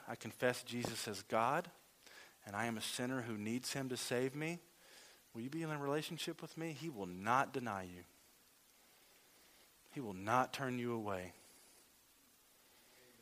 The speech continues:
That's right, Scott, isn't it?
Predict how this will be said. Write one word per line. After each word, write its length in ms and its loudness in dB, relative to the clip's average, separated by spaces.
That's 140 -8
right, 220 4
Scott, 320 0
isn't 180 0
it? 100 -4